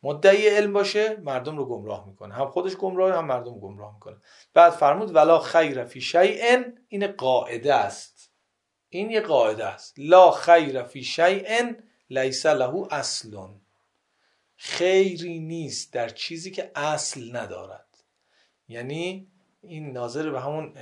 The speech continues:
آیهٔ کریمهٔ قرآن هست که اما الزبد فیذهب جفاء فیمکث مثلاً ما ینفع الناس، یه هم چیزی که دریا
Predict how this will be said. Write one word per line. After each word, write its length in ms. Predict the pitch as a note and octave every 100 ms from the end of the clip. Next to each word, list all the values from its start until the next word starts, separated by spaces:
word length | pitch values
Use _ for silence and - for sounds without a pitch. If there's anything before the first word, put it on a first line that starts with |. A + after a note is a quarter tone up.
| A2+
آیهٔ 280 | - A#2+ C#3+
کریمهٔ 360 | C#3+ A2+ C3
قرآن 400 | C#3+ G#2+ G#2+ C#3
هست 240 | D#3 E3 -
که 320 | F3+ F3+ F#3 _ _ _ C3
اما 260 | C3+ C3+
الزبد 720 | B2+ - G#2+ C3 C3 B2 B2 B2
فیذهب 760 | - A2+ C3 B2+ - A2 A2+
جفاء 600 | G#2+ G#2 - F#2+ B2 A#2 G2 G2 _ _ _ _ _ _ _ _ _ _ _
فیمکث 640 | A2+ C3 B2+ B2 A#2+ - A#2 A2 - _ _ -
مثلاً 240 | - B2
ما 180 | A#2 A2
ینفع 320 | A2 A2+ G2+
الناس، 380 | A2+ A#2 D3 F3+
یه 60 | D#3
هم 100 | A#2+
چیزی 380 | - A2 G#2+ _ _ _
که 100 | -
دریا 960 | A2+ B2+ A#2+ A#2+ A#2 C3+ D#3 F#3+ G#3